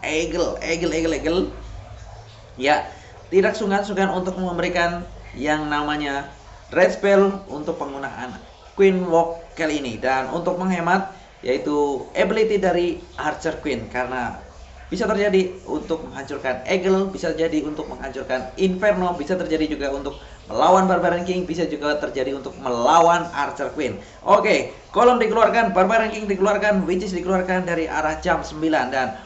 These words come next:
Witches polling untuk membersihkan area jam sembilan sampai dengan jam dua belas. Dan perhatikan, jam spell di situ mengarahkan kolom polling Archer Queen, Bar King, dan juga Grand Warden menuju ke Archer Queen, menuju ke Eagle, menuju ke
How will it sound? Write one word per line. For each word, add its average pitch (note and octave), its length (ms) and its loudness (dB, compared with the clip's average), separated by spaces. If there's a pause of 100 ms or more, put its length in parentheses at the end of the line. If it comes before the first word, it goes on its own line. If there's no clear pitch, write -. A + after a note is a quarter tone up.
(140)
Witches F#3+ 400 2
polling F#3 400 2
untuk F#3 240 -4
membersihkan D#3+ 480 -4
area D3+ 320 -2
jam C#3 160 -2
sembilan F#3+ 320 4
sampai E3 320 0
dengan D3 320 -4 (160)
jam F#3 320 4 (640)
dua A3+ 240 8
belas. F3+ 320 4
Dan D3 320 4
perhatikan, D#3 640 -4
jam F#3+ 240 4
spell F#3 240 0
di F3+ 80 0
situ F#3 240 0
mengarahkan D#3 640 0 (240)
kolom F3+ 400 4
polling E3+ 560 2
Archer F#3 400 0
Queen, F3+ 320 2
Bar E3+ 240 2
King, F#3 320 2
dan C3+ 240 -4
juga D3 400 -2
Grand G3+ 160 0
Warden F#3 320 2
menuju F3+ 400 -4
ke - 80 -10 (160)
Archer G3+ 320 0
Queen, G3 240 2 (380)
menuju D#3+ 400 2
ke F3 160 -2
Eagle, F#3+ 400 2
menuju E3+ 400 0
ke F#3+ 80 0